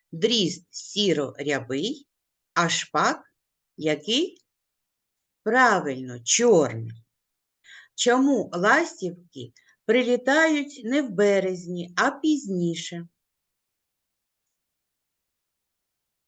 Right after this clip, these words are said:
Так, правильно, тому що вони їдять комах, які з'являються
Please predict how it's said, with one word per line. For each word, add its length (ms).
Так, 440
правильно, 760
тому 440
що 280
вони 600
їдять 600
комах, 760
які 720
з'являються 1120